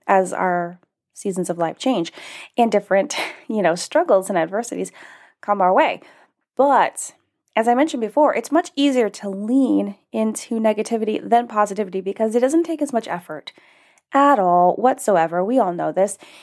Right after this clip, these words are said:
even more so when someone else brings their negativity to you and is seeking company <laughs> with their misery, you know,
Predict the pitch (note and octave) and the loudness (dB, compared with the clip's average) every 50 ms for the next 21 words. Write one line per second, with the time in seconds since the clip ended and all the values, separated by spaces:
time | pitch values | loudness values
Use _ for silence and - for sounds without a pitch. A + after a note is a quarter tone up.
0 | - _ _ - D#4 E4+ G#4 G4+ F4 C#4+ B3+ B3 B3+ B3+ - A#3+ A3 G#3 G#3+ G#3 | -20 _ _ 0 0 2 2 2 2 4 4 4 2 2 0 0 0 0 -2 -4
1 | - - A3 A3 A3 G3+ - F#3 G#3+ G3+ - - - G3 F#3+ F3 E3+ F#3 F3+ F#3 | -2 -2 -2 -2 -2 -4 -2 -4 -4 -4 -6 -10 -8 -8 -8 -8 -6 0 0 0
2 | F3+ G3 G#3+ A3 A#3 B3 B3 C4 C4 - C#4+ C#4+ D4 D4+ D#4+ E4 E4+ - - - | 2 2 2 2 0 0 0 -4 -4 -4 -2 -2 0 0 0 -2 -4 -8 -12 -12
3 | G#3+ F#3 E3+ F3+ F#3 C#4+ A4+ - _ _ _ _ _ _ _ _ _ _ A#3 A3+ | -12 -6 -4 -2 -2 -2 -4 -6 _ _ _ _ _ _ _ _ _ _ -2 0
4 | G#3+ G3+ G3+ - - - - - A3+ A3 - A3+ A3 G#3+ G3+ - - B3+ B3+ B3+ | 0 0 -4 -4 -8 -10 -8 -10 -10 -10 -8 -8 -8 -8 -8 -2 -2 -2 -2 0
5 | - A3 B3+ C4 C4 D4 D4+ D4 D4 D4 D4+ D4+ D4+ C#4+ C4 D4+ D4 D4+ D#4+ D#4+ | 0 2 2 2 2 0 0 0 0 2 2 2 2 4 4 2 2 2 2 2
6 | D#4+ E4 E4 D#4+ E4 E4 E4+ F4+ F#4 F4+ | 2 2 2 0 2 2 2 2 2 0